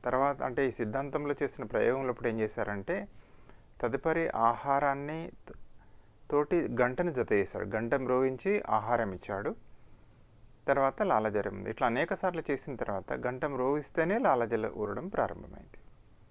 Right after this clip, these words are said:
దీని యొక్క అనువర్తితం అంటే, ఇదివరకు లేని ఉద్దీపనను ఉద్ది-, అంటే మామూలుగా ఉద్దీపన లేదు ఇదివరకు,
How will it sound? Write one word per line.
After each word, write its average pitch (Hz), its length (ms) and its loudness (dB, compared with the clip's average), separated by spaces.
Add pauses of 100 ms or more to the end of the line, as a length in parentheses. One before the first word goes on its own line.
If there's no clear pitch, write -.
(920)
దీని 131 380 0
యొక్క 160 240 0
అనువర్తితం 135 800 2
అంటే, 120 280 -2
ఇదివరకు 156 800 0
లేని 127 300 -2
ఉద్దీపనను 107 840 -4 (2250)
ఉద్ది-, 135 340 4
అంటే 131 280 -2
మామూలుగా 120 480 0 (480)
ఉద్దీపన 147 480 2
లేదు 131 280 6
ఇదివరకు, 107 580 2